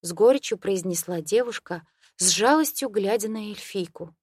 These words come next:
«Господин Деймос совсем вас не ценит.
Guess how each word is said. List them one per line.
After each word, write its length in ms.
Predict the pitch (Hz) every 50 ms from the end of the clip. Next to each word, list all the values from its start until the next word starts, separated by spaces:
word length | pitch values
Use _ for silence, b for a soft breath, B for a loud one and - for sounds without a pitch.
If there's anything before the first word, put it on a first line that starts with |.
| _ _ _ _ _ _ _ _ _ _ _ _ _ _ _ _ _ _
«Господин 680 | - 208 226 220 - - 220 226 - - 247 240 220 185
Деймос 600 | 208 226 285 294 254 220 175 156 - - - - _ _ _ _ _
совсем 560 | - - 233 220 220 - - 240 233 240 233
вас 200 | 233 220 226 -
не 140 | - - -
ценит. 560 | - - - 233 185 170 165 156 151 - -